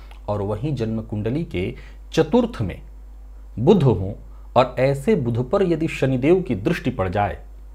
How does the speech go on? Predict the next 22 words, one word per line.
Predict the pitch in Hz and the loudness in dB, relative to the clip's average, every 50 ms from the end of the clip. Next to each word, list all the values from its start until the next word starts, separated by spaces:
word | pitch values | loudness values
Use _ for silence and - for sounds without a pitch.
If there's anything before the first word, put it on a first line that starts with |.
| - - - - - - - - - - - - - - | -18 -18 -18 -18 -18 -18 -18 -18 -18 -18 -18 -18 -8 0
तो | - 165 | 2 2
भी | 156 113 113 | 2 4 2
जातक | 101 101 95 92 - 127 135 - - - - - - - - - - - | 0 0 -2 -4 -4 -6 -8 -8 -10 -16 -18 -18 -18 -18 -18 -14 -8 -2
विरक्त | 110 107 120 139 185 208 208 - - - 113 87 - - - - - | 0 4 6 8 8 8 6 2 -2 0 0 0 -2 -4 -14 -18 -6
स्वभाव | - - 123 101 - 110 98 90 | 0 2 2 2 2 0 -2 -2
का | 87 90 | -2 -4
होता | 82 78 80 80 - - | -6 -8 -8 -10 -12 -12
है। | - - - - - - - - - - - - - - - - - - - - - - - - - - - - - - - - - - - | -12 -14 -14 -16 -18 -20 -18 -18 -18 -18 -18 -18 -18 -20 -20 -20 -20 -20 -20 -20 -20 -20 -20 -20 -20 -18 -18 -18 -18 -18 -18 -16 -14 -6 0
प्रिय | 127 123 127 | 4 6 6
दर्शकों, | 113 120 120 - 139 123 - 139 | 8 6 6 4 2 0 2 2
मैं | 147 143 143 | 2 2 2
फिर | - 185 - - - | 4 4 4 4 4
आपको | 123 127 127 - 139 127 | 2 2 2 2 -2 -2
इस | 123 - | -2 0
बात | 107 110 120 - - | -2 -2 -2 -2 -2
को | - 156 160 156 - - - - - | -2 -2 -2 -2 -6 -16 -18 -18 -4
समझाना | - - 139 135 117 104 113 120 123 123 | 2 4 4 4 4 2 0 -2 -2 -4
चाहता | - 127 123 131 - 143 | -4 -4 -6 -6 -4 -4
हूं, | 135 143 160 143 107 90 92 95 | -4 -4 -2 -4 -4 -4 -4 0
विरक्त | 117 139 156 214 220 - - - - - - - - - - - - - - - - - - - - | 2 4 6 4 4 2 -4 -12 -14 -14 -14 -14 -20 -20 -20 -20 -20 -20 -20 -20 -20 -20 -14 0 6
स्वभाव, | 143 131 - - 107 101 85 - - - - - - - - - - - - - - - - - - - - - - - - - - - - - | 6 6 6 6 0 0 0 -2 -6 -12 -18 -20 -20 -20 -20 -20 -18 -18 -18 -18 -18 -18 -18 -18 -18 -18 -18 -18 -18 -18 -18 -18 -18 -14 -6 0
विरक्त, | 110 127 165 165 - - - - - | 6 8 8 8 8 4 -2 -14 -16